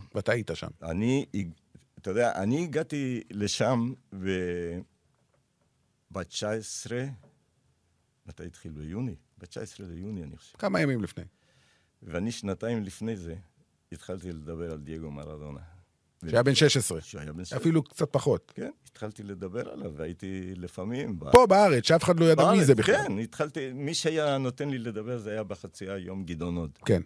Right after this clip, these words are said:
Speaker 2: וכל הזמן דיברתי מרדונה, מרדונה, אתם תראו דבר שלא ראיתם בחיים, כי אני הספקתי לראות אותו ב-
Speaker 1: בארגנטינוס?
Speaker 2: לפני, כן.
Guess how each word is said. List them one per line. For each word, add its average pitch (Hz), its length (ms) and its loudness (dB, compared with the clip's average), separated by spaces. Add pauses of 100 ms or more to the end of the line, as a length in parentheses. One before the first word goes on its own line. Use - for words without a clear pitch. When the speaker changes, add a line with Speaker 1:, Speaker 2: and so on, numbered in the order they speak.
(240)
Speaker 2:
וכל - 340 -4
הזמן - 280 -12
דיברתי - 400 -12
מרדונה, 71 540 -14
מרדונה, 78 500 -12 (120)
אתם 76 280 -8
תראו 82 300 -10
דבר 78 360 -8
שלא 78 360 -8
ראיתם 78 340 -8
בחיים, 87 300 -8
כי 92 240 -10 (420)
אני 95 160 -2
הספקתי 107 400 -10
לראות 87 340 -6
אותו 69 320 -12
ב- 71 200 -10 (1000)
Speaker 1:
בארגנטינוס? 98 680 -4
Speaker 2:
לפני, 85 60 0
כן. 65 80 -8